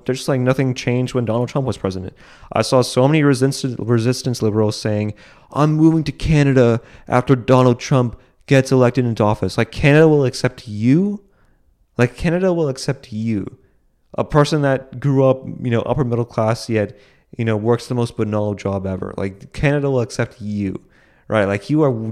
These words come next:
deemed worthy of Canada. It's like, come on, you know, come on. Like, this is just dumb. I, I really don't like resistance liberals. I really don't like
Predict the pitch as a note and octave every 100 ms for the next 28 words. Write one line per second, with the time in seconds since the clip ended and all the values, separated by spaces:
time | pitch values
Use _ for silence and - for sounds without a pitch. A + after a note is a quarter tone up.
0 | G2+ B2 B2 A#2 G#2 G#2 G#2+ G2+ G#2 F#2+
1 | - - F#2+ F#2 - _ _ _ _ -
2 | - A2+ B2 A#2 - - - D#3 C#3 F#2+
3 | G2 - - - - D3 A#2+ F2 F#2+ A2+
4 | D3 E3+ D3 B2 G2+ F2+ F2+ F#2 - C3+
5 | C3 B2+ C3 C3+ C3 A2+ G2+ G2+ G2 G2+
6 | G2 F2+ G2 - G2 G2 F#2+ - _ _
7 | - A2 A#2+ A#2 A2+ G#2 F#2 G#2+ G2+